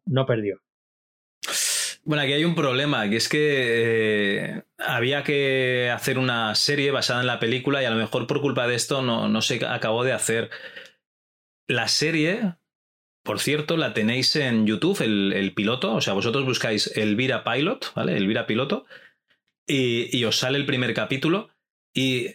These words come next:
Speaker 2: eh, vamos a ver si, si te van sonando elementos que te voy a decir, ¿vale?
Speaker 1: Venga.
Speaker 2: Venga, un gato que habla. Un gato negro que habla.
Speaker 1: <laughs>
Speaker 2: ¿Te suena, no?
Speaker 1: Me suena, me suena bastante. Es más, ya casi te diría que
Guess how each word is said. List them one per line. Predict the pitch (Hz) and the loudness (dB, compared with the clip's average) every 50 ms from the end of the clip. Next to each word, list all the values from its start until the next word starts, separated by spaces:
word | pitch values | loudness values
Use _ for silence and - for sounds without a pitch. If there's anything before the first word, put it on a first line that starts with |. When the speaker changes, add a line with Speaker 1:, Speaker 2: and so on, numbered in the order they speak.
| - - | -6 -4
Speaker 2:
eh, | 127 120 120 113 110 | 0 0 2 2 0
vamos | 120 156 185 202 - 202 | 0 0 0 0 0 0
a | 185 | 0
ver | 175 160 | 0 0
si, | - - 156 147 139 135 131 131 | 0 2 2 2 2 2 0 0
si | 127 - 139 123 | 0 0 0 0
te | 117 131 | 0 0
van | 131 143 143 | 0 0 0
sonando | - 143 143 147 160 180 175 | 0 0 0 2 2 2 2
elementos | 143 131 131 127 143 143 170 165 131 | 2 0 0 0 0 0 0 -2 0
que | - 131 | 0 0
te | - 135 | 0 0
voy | 123 123 120 | 0 2 2
a | 117 | 2
decir, | 110 107 104 - 95 85 | 2 0 0 -2 -2 -2
¿vale? | 85 131 185 254 - - _ _ - | 0 0 0 -2 -4 -8 _ _ -4
Speaker 1:
Venga. | 123 113 104 - - - _ _ _ _ _ _ _ _ _ _ _ _ _ _ _ _ _ _ | -2 -2 -2 -4 -8 -14 _ _ _ _ _ _ _ _ _ _ _ _ _ _ _ _ _ _
Speaker 2:
Venga, | - 110 98 - - - _ | -4 -4 -2 -4 -6 -6 _
un | - 180 185 185 | 0 2 2 2
gato | 208 202 185 214 180 | 2 2 0 0 0
que | - 127 120 | 0 0 0
habla. | 117 - - - - - - _ _ _ _ _ | 0 -2 -2 -4 -4 -6 -8 _ _ _ _ _
Un | - 139 | -2 0
gato | 160 165 - - 120 | 0 0 0 0 0
negro | 131 156 185 196 214 208 - | 0 0 2 0 0 0 0
que | 110 101 | 0 -2
habla. | 87 82 85 82 - - _ _ - | -2 -2 -4 -6 -6 -8 _ _ 0
Speaker 1:
<laughs> | 196 - - 202 175 - - - - - - 202 - - - 202 147 - - - 165 - - - - _ _ _ _ _ _ _ _ | 0 2 2 2 0 2 0 -2 -2 0 0 -2 -2 0 0 0 0 0 0 -2 -2 -2 -4 -10 -20 _ _ _ _ _ _ _ _
Speaker 2:
¿Te | - - 175 | 0 2 4
suena, | 170 170 156 - - | 4 4 4 2 2
no? | - 175 - - - - | 2 0 0 0 0 2
Speaker 1:
Me | 147 139 | 4 4
suena, | 131 139 131 123 | 6 6 6 4
me | 117 113 | 4 2
suena | 107 131 127 127 | 2 4 4 4
bastante. | 120 110 - - 117 98 98 110 98 101 110 131 123 | 2 0 -2 -4 -4 -4 -2 0 0 0 2 2 2
Es | 123 | 2
más, | 127 123 120 117 | 2 2 2 2
ya | 120 127 135 147 139 - | 4 4 2 2 0 0
casi | - 135 131 - - 147 | 0 0 2 0 0 2
te | - 160 151 | 4 4 6
diría | 147 147 147 156 170 185 185 | 6 6 6 6 6 4 4
que | - 151 143 147 | 4 4 4 4